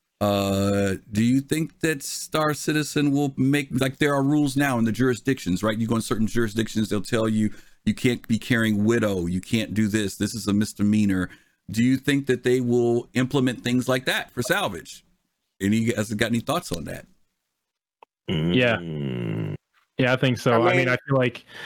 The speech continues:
Speaker 2: just how, like, just as, like, uh, there'll be tech that the U E E won't want falling into particular people's hands, stuff that's like, uh,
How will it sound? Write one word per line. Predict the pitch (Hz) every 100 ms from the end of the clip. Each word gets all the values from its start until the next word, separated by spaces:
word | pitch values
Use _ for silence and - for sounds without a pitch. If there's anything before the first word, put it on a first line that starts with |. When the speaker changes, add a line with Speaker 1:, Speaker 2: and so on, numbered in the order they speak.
| - - - 147
Speaker 2:
just | 117 147 147
how, | - 143 139
like, | 156 139 117
just | - 147 151
as, | 131 117
like, | 117 110 -
uh, | 120 110 107 104 - _ - - - - - - - -
there'll | 127 139
be | 120 127
tech | - - 143 147 - - - - _ - - -
that | 120 120 117 117
the | - - - - 165 131
U | 127 139
E | 143 147 143 135
E |
won't | 127 123 123
want | 127 127 131 - - 165 - -
falling | 143 135 131
into | 127 123 - 123 117 113 117
particular | - 139 131 131 120
people's | 127 123 113
hands, | - 120 117 113 - - - - - -
stuff | - 135 120
that's | 120 113 -
like, | 117 107 - -
uh, | 110 104 98